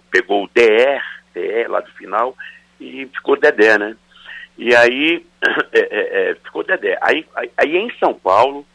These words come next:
né, nos anos oitenta, quando eu vim pra cá, pra São Paulo, aí que o Edson Conceição, autor nada mais nada menos de Não Deixa o Samba Morrer, né?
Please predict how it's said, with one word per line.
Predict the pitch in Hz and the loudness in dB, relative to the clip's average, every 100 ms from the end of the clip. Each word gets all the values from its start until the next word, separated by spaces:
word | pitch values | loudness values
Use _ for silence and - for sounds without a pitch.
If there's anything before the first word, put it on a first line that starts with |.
| _ _ _ _ _ | _ _ _ _ _
né, | - 113 120 | -6 -4 -4
nos | 101 90 | -8 -8
anos | 92 87 | -8 -8
oitenta, | 82 73 95 117 95 | -12 -10 -4 -4 -4
quando | 95 85 | -8 -12
eu | 76 | -12
vim | 92 | -10
pra | 101 73 | -6 -6
cá, | - 87 113 135 - _ _ | -2 2 2 0 -8 _ _
pra | - | -14
São | - 80 | -10 -12
Paulo, | - 85 107 139 - - - - - | -2 0 2 -2 -14 -20 -20 -20 -8
aí | - 95 98 104 | 0 0 0 -6
que | - | -8
o | 127 110 | 0 4
Edson | 123 139 - | 4 2 -4
Conceição, | 120 110 - 87 - 101 120 117 - _ _ _ _ _ | -8 -8 -10 -12 -8 -4 -4 -6 -14 _ _ _ _ _
autor | - 80 - 98 95 82 _ _ 58 _ | -8 -8 -8 -6 -4 -6 _ _ -20 _
nada | 90 90 82 | -2 0 -2
mais | 87 85 | -4 -6
nada | 82 | -6
menos | 76 87 85 | -6 -6 -6
de | 71 82 | -10 -12
Não | 78 | -10
Deixa | 76 104 90 | -2 0 0
o | |
Samba | - 95 95 | -2 0 0
Morrer, | 78 62 104 107 | -4 -2 0 0
né? | 101 | -2